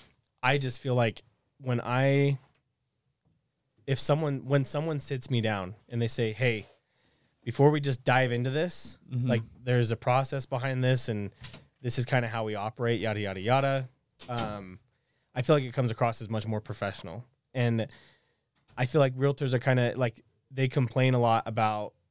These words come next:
Speaker 1: you know, "Oh, this buyer texted me and they're driving to this city to look at this property right now, and they're asking if I can meet them there." And so they drop everything and just go look at it, which
Speaker 2: Yeah.
Speaker 1: I, I understand, like,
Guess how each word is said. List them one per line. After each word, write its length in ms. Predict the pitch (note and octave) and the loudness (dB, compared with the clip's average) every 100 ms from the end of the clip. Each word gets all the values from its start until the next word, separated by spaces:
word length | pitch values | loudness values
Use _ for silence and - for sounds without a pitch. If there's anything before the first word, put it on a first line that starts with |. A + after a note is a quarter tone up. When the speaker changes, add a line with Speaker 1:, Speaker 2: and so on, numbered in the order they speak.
| _ _ _ - | _ _ _ -4
Speaker 1:
you 80 | |
know, 400 | A#2 G#2+ G2+ G2 - _ _ _ _ - | -2 0 -2 -4 -8 _ _ _ _ 0
"Oh, 120 | C#3 | 2
this 100 | C3 | 2
buyer 580 | G#2+ B2+ B2+ B2+ A#2+ A2+ - _ _ _ _ _ _ - | -2 0 2 2 0 -4 -10 _ _ _ _ _ _ 4
texted 340 | E3+ - D3+ | 4 4 0
me 240 | C#3+ D3 | 2 2
and 80 | C#3 | 2
they're 80 | B2+ | 0
driving 560 | A#2+ D3+ D3+ D3 C#3+ C3+ | 2 6 6 6 2 0
to 380 | C#3+ B2+ B2 A2+ - - | 0 0 -2 -4 -4 0
this 180 | C#3 | 2
city 380 | - C#3+ B2+ B2 | 2 -2 -2 -2
to 80 | A#2+ | -2
look 180 | C3 B2+ | -2 -2
at 60 | A#2+ | -4
this 100 | - | 2
property 340 | D3 C#3+ C3+ | 4 4 0
right 200 | B2 A#2 | -2 -2
now, 360 | A#2 A2 A2 G#2+ | -4 -4 -6 -8
and 80 | C3 | 0
they're 80 | B2 | 2
asking 220 | B2+ C3 | 2 0
if 80 | B2 | -4
I 60 | A#2 | -2
can 120 | A2+ | 2
meet 160 | C#3+ | 4
them 140 | C#3+ A2+ | 4 0
there." 260 | G2 F2+ - _ _ _ _ _ | 0 -4 -10 _ _ _ _ _
And 60 | B2+ | -2
so 100 | C#3 | 2
they 80 | C3 | 6
drop 280 | C#3 C3 C3 | 6 6 4
everything 380 | B2+ A#2+ A#2+ | -2 -4 -6
and 100 | A2+ | -6
just 120 | G#2+ G2+ | -6 -2
go 100 | A2 | 2
look 240 | A#2+ B2 | 2 2
at 140 | G#2 | -2
it, 100 | G2 | -2
which 160 | B2 B2 | -2 0
Speaker 2:
Yeah. 340 | - A2 G#2 - A#2+ | 2 2 0 -4 -4
Speaker 1:
I, 120 | C3+ | -2
I 20 | |
understand, 1000 | D#3+ D3 - - A#2+ B2+ A#2 A2 G#2+ A#2 _ _ _ _ _ B2+ | 0 -2 -4 -4 2 2 2 -2 -8 -10 _ _ _ _ _ -6
like, 240 | B2 - | -4 -4